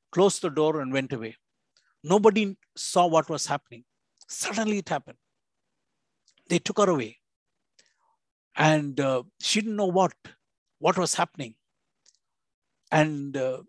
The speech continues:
she said, she says later that she could smell alcohol, cigarette, and she, her hands and legs were tied.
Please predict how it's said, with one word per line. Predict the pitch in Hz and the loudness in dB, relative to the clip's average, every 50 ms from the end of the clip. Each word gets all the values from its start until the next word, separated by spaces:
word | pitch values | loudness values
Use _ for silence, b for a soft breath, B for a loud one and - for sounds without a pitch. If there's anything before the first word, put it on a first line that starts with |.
| _ - | _ -8
she | - - - 226 233 220 214 - - | -4 -2 0 2 2 2 0 -2 -6
said, | _ - - - - 226 214 151 131 - | _ -6 -2 2 4 6 6 6 4 0
she | - - 196 180 | -4 -4 -2 0
says | - 208 190 185 - | 2 4 4 4 2
later | 147 170 196 202 - 151 135 165 - b b b b b b b b - | 2 2 2 2 2 -2 -4 -4 -6 b b b b b b b b -2
that | 127 165 180 - - | 0 0 0 0 -2
she | - - 220 208 | -4 -4 -4 -4
could | - 208 190 165 151 - | -2 -2 -2 -2 -2 -4
smell | - - - - 175 196 208 208 - - | -4 -2 -2 0 4 6 6 6 4 4
alcohol, | - 147 156 196 - - 175 - 202 196 208 240 262 - _ _ _ _ | 4 4 4 2 2 -2 -4 0 2 2 2 0 -2 -6 _ _ _ _
cigarette, | - - - - - 185 165 - 160 208 233 - _ - - _ _ _ _ _ _ _ _ _ _ _ _ - | -8 -6 -4 -2 -2 -2 -2 2 2 2 2 2 _ -12 -20 _ _ _ _ _ _ _ _ _ _ _ _ 2
and | 156 156 160 156 160 - - - _ | 4 4 4 4 0 -6 -12 -16 _
she, | - - - 202 | -6 -4 -2 -2
her | 190 - 165 160 | 2 2 2 4
hands | - 185 196 214 190 - | 4 4 2 2 2 2
and | 202 165 170 | 2 2 4
legs | 185 170 - 175 | 2 2 0 -2
were | 175 156 | -4 -4
tied. | - - 185 185 160 123 104 - | -2 0 2 2 2 2 -2 -6